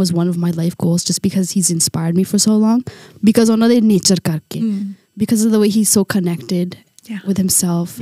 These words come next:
Speaker 1: and
Speaker 2: Yeah।
Speaker 1: aware, like, spirituality ਦੇ ਨਾਲ ਵੀ। And ਆਪਣੇ, ਆਪਣੇ ਸੰਗੀਤ ਦੇ ਜ਼ਰੀਏ ਵੀ ਇੱਕ ਵਧੀਆ ਐਗਜ਼ਾਮਪਲ ਸੈੱਟ ਕਰਨਾ। And his fashion sense, his personality, like, man is a vibe। Like, let's just say that। And even real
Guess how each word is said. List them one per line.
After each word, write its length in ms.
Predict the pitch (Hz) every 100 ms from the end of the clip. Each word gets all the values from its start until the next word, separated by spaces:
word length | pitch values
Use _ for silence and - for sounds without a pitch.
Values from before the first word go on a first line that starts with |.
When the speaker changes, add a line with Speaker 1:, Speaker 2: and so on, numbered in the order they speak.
| 220
Speaker 1:
and 80 |
Speaker 2:
Yeah। 80 | 202 180
Speaker 1:
aware, 340 | 180 170 170 165
like, 120 | 180 -
spirituality 680 | - 190 - 190 180 175 185 180
ਦੇ 40 | 175
ਨਾਲ 260 | 170 170 165
ਵੀ। 100 | 170 165 - - _ _
And 60 | 220
ਆਪਣੇ, 220 | 220 240 -
ਆਪਣੇ 200 | 226 247
ਸੰਗੀਤ 360 | 233 233 208 208
ਦੇ 80 | 208
ਜ਼ਰੀਏ 320 | 196 190 196
ਵੀ 180 | 185 180 185 - 196
ਇੱਕ 120 | 190 190
ਵਧੀਆ 260 | 185 185
ਐਗਜ਼ਾਮਪਲ 360 | 185 175 165 175
ਸੈੱਟ 180 | 165 165
ਕਰਨਾ। 320 | - 165 160 196 _ _ _ _ _ _ _ - - -
And 80 | 226
his 100 | 220 - _ 175
fashion 340 | - - 220 214
sense, 340 | 220 214 214 214
his 80 | -
personality, 540 | 226 - 175 180 214 214 202
like, 80 | - _ _ 185 381
man 160 | 220 277
is 60 | 240
a 40 | 202
vibe। 360 | 202 202 170 175
Like, 160 | 190 196
let's 140 | 220 240
just 140 | 220
say 60 | 220
that। 180 | 185 - - -
And 60 | 233 262
even 180 | 262 262
real 120 | 233